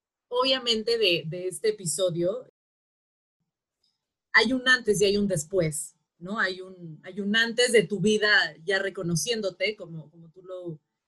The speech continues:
como tú lo explicas, y hay un después. ¿Qué es lo que más valoras, no? De,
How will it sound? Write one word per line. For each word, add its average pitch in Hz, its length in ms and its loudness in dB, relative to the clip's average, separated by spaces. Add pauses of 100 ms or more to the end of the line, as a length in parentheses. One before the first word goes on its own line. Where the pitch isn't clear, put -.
(300)
como 175 180 -14
tú 202 140 -8
lo 196 80 -6
explicas, 220 680 -2
y 208 140 -4
hay 214 160 0
un 214 80 -10
después. 208 460 -6
¿Qué - 100 -12
es - 40 -6
lo 349 120 2
que 302 100 2
más 262 300 2
valoras, 214 680 0
no? 196 220 -20
De, 160 320 -8